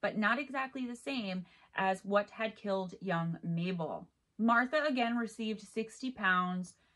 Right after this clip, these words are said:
that was taken out on, as life insurance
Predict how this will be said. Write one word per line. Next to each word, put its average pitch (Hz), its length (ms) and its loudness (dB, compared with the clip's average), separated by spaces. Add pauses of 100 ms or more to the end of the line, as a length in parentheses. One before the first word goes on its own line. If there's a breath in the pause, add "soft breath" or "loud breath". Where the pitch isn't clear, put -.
(200)
that 185 460 4
was 185 300 0
taken 214 500 -2
out 185 320 0 (140)
on, 180 320 2 (100)
as 185 200 0
life 202 240 4
insurance 175 520 -2